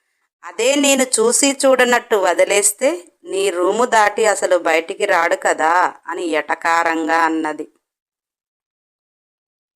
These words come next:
సీతకి జ్యోతి మనస్తత్వం తెలుసు. ఆమెతో వాదన అనవసరం. అక్కడ ఆమెకు కావలసింది అనంత్ మనసు, అనంత్ ప్రేమ.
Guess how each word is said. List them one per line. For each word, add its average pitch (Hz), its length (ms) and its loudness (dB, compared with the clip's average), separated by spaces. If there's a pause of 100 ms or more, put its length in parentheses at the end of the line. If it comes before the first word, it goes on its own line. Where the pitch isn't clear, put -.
(280)
సీతకి 277 460 -2
జ్యోతి 220 400 2
మనస్తత్వం 202 800 0
తెలుసు. 175 520 -2 (140)
ఆమెతో 196 460 2
వాదన 175 500 2
అనవసరం. 165 760 -2 (180)
అక్కడ 180 320 -4
ఆమెకు 170 500 0
కావలసింది 175 1080 -2
అనంత్ 185 500 -4 (140)
మనసు, 170 680 -4
అనంత్ 165 460 -6 (260)
ప్రేమ. 156 360 -8